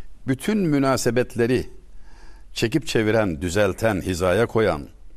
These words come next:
problemleri bertaraf eden yaklaşım tarzı şu. O filan oğlu filan olmakla beraber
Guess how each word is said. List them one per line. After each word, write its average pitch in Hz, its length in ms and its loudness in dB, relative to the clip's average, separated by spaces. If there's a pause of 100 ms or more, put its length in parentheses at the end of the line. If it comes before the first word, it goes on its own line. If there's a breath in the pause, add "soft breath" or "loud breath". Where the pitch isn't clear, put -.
(460 soft breath)
problemleri 110 600 4
bertaraf 113 460 4
eden 92 220 2
yaklaşım 104 720 0
tarzı 95 520 0 (180)
şu. - 380 0 (680 soft breath)
O 151 320 4
filan 135 360 2
oğlu 120 280 2
filan 113 360 2
olmakla 107 720 0
beraber 104 640 4